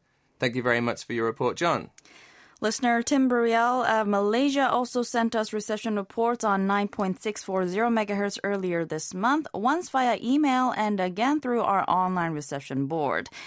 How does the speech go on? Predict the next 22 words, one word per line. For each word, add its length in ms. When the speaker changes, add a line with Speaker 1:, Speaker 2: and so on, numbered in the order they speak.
Speaker 2:
He 140
used 220
a 80
Texan 480
S 280
two 220
thousand 460
receiver 500
with 220
the 100
quarter 400
wave 380
aerial 720
antenna 420
vertically 560
erected 400
to 140
a 80
height 240
of 100
thirteen 580
meters 440